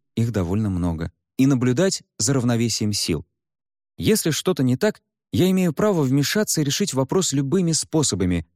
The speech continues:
которые мне подвластны. При этом лучше тоже не нарушать равновесие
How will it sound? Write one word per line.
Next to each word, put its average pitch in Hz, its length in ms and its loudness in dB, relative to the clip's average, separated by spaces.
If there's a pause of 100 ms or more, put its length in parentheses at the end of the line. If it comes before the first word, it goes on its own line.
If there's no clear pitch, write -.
(140)
которые 139 480 2
мне 110 220 0
подвластны. 117 680 -2 (720)
При - 140 0
этом 139 320 0
лучше 147 300 -2
тоже 117 320 0
не 95 100 0
нарушать 98 420 -2
равновесие 123 640 -2